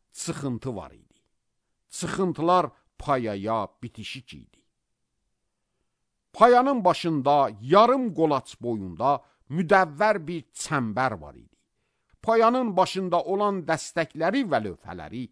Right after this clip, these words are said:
özünə bitişik idi. Xiram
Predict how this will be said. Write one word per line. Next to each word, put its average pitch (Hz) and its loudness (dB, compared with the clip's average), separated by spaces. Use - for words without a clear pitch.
özünə 117 -4
bitişik - -14
idi. - -20
Xiram 160 6